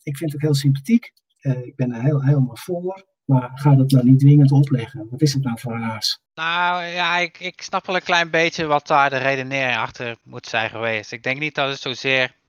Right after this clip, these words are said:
Speaker 2: eh, gaat over het, eh,
Speaker 1: Hm?
Speaker 2: het co-, het commercieel of het winst maken. Ik denk
Speaker 1: Hm?
Speaker 2: dat het eerder gaat over de verantwoordelijkheid.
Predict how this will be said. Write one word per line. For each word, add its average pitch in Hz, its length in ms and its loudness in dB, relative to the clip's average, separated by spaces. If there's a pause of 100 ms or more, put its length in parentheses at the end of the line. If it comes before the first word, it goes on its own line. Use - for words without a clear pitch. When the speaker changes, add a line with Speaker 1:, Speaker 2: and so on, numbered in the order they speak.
(760)
Speaker 2:
eh, 123 300 -8
gaat 127 420 -2
over 120 280 -8
het, 113 200 -8
eh, 117 120 -4
Speaker 1:
Hm? 113 120 6
Speaker 2:
het 117 160 -2
co-, - 100 -8
het 127 120 -10
commercieel 131 560 -6
of 113 80 -8
het 113 140 -20
winst 135 260 -8
maken. 107 300 -10 (800)
Ik - 140 -20
denk 127 120 2
Speaker 1:
Hm? 110 60 4
Speaker 2:
dat 120 120 -2
het - 100 -8
eerder 131 240 0
gaat 123 360 -2
over 120 200 -8
de 120 360 -6
verantwoordelijkheid. 120 920 -8